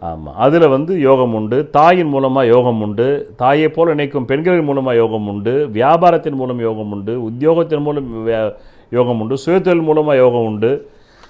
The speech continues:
இதெல்லாம் பத்து பத்து ரெண்டாயிரத்தி இருபத்தி நான்கு முதல் இருபத்தொன்பது பத்து ரெண்டாயிரத்தி இருபத்தி நாலு முடிஞ்சிருது. பிறகு பன்னெண்டு பத்து ரெண்டாயிரத்தி இருபத்தி நாலு முதல்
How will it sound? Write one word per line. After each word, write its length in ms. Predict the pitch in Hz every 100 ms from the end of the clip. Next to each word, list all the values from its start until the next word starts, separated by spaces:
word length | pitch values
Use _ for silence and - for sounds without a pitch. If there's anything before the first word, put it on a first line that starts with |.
| - -
இதெல்லாம் 520 | 165 185 180 185 180
பத்து 300 | 165 156 190
பத்து 300 | 180 - 175
ரெண்டாயிரத்தி 680 | 147 156 160 151 147 185 170
இருபத்தி 680 | 143 156 156 156 180 202 - _ _ _ _ _ - - -
நான்கு 400 | 135 175 190 170
முதல் 240 | 160 165
இருபத்தொன்பது 520 | 151 160 160 151 156
பத்து 240 | 143 139 147
ரெண்டாயிரத்தி 320 | 131 143 131
இருபத்தி 260 | 131 120
நாலு 220 | 123 123 139
முடிஞ்சிருது. 640 | 123 127 120 104 98 - -
பிறகு 760 | 151 170 165 143 113 90 - _ _ _ _
பன்னெண்டு 260 | 170 202 208
பத்து 220 | 180 170
ரெண்டாயிரத்தி 360 | 160 175 170
இருபத்தி 280 | 165 170 165
நாலு 240 | 160 175 165
முதல் 400 | 160 185 180